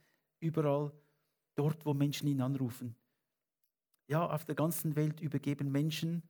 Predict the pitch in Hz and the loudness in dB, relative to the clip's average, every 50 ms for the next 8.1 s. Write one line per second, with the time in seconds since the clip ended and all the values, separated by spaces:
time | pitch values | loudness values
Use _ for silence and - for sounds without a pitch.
0 | _ _ - 151 143 139 143 151 151 156 143 139 143 151 147 151 135 127 135 147 | _ _ -2 -2 0 2 2 2 2 2 2 2 2 2 0 -2 -4 -2 0 -2
1 | 156 151 147 151 147 143 151 160 156 - 156 135 151 151 151 151 147 151 - - | 2 2 2 0 2 2 0 0 0 -2 -2 0 2 2 2 0 -2 -4 -8 -4
2 | - 160 156 - 151 143 127 131 135 139 151 160 160 156 - - _ _ _ _ | -2 -2 -2 0 0 0 2 2 2 2 2 0 -2 -4 -8 -12 _ _ _ _
3 | _ _ _ _ _ _ - 160 151 156 160 - - 175 185 190 180 180 185 - | _ _ _ _ _ _ -2 0 0 0 0 0 0 2 2 2 2 0 0 0
4 | 151 143 143 - - 160 175 170 160 151 170 160 151 135 147 147 - - 139 139 | 0 0 0 0 0 2 2 2 0 0 0 -2 0 0 0 -2 -2 0 -2 0
5 | 131 131 135 151 156 151 139 120 110 - - _ _ _ _ _ _ _ _ _ | 0 2 0 2 2 2 0 0 -2 -6 -10 _ _ _ _ _ _ _ _ _
6 | 147 - 165 160 165 156 156 - - 151 165 170 180 170 160 156 151 147 135 139 | -6 -2 0 0 0 0 -2 -4 -2 -2 0 0 0 0 2 2 2 2 2 -2
7 | 131 127 135 143 160 165 165 - 147 - - 139 127 127 135 151 156 156 156 - | -2 0 2 2 2 2 0 -2 -4 -2 -2 -2 0 2 2 2 2 0 -2 -4
8 | - | -6